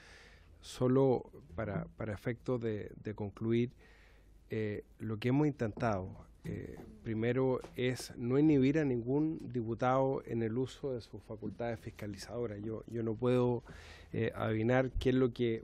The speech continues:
va a decir cada diputado ni juzgar el mérito de sus intervenciones. No me corresponde. Pero sí creía que era fundamental poder escuchar a todos nuestros invitados.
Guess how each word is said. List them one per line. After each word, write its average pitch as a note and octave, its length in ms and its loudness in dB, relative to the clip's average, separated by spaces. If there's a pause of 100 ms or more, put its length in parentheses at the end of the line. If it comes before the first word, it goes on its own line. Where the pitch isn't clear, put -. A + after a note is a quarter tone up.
(120)
va A#2+ 120 4
a - 20 4
decir D3+ 420 2
cada C#3 280 0
diputado C3 640 2
ni A#2+ 120 2
juzgar A2+ 380 -2
el A#2+ 140 2
mérito C#3 600 2
de A#2+ 240 -2
sus B2 200 -4
intervenciones. G#2+ 760 0 (400)
No B2+ 160 2
me C#3 140 4
corresponde. A#2 640 0 (500)
Pero A#2+ 180 0
sí E3 400 4
creía C3+ 440 4
que C3+ 100 0
era C#3 320 0
fundamental A#2+ 840 0 (500)
poder B2 220 6
escuchar B2+ 500 0
a D3 80 2
todos B2 240 2
nuestros A#2+ 380 0
invitados. G#2 540 -4